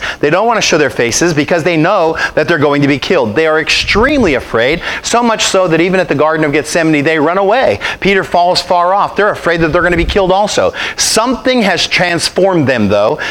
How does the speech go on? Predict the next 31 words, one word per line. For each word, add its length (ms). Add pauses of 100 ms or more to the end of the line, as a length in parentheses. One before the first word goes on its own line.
and 120
we 120
know 220
that. 200
We 140
know 120
that 120
something 380
is 140
going 280
on. 320 (240)
We 160
understand 500
that 80
they 120
were 120
to 80
do 240
this 320
after 300
the 120
Holy 220
Spirit 320
descended 460
upon 320
them 200 (260)
in 120
the 120
upper 220
room. 340
So 320